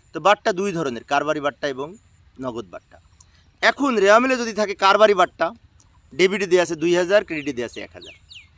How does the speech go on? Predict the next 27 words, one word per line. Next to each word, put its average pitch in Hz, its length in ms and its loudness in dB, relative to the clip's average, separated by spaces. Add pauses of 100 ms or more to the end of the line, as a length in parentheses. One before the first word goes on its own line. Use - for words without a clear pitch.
(200)
তাহলে 170 160 -6 (100)
এই 240 80 4 (100)
কারবারি 233 340 4
বাট্টা 277 240 2
বলতে 233 160 -2 (180)
বোঝায় 185 280 0
কিন্তু 170 220 -8 (120)
ক্রয় 208 300 4
বাট্টা 220 260 2
এবং 226 120 -2 (100)
বিক্রয় 165 280 -4
বাট্টা। - 220 -16 (140)
কারবারি 175 320 2
বাট্টা 220 240 -2
বলতে 170 240 -4
বোঝায় 156 360 0
ক্রয় 165 260 2
বাট্টা 156 280 -2
এবং 202 140 -2 (340)
বিক্রয় 143 320 -8
বাট্টা। - 220 -20 (1120)
সেজন্য 170 400 -2 (120)
আমাদের 143 240 -6
যে 147 60 -8 (100)
কারবারি 175 360 4
বাট্টা, 160 280 2 (720)
সেটা 151 300 -4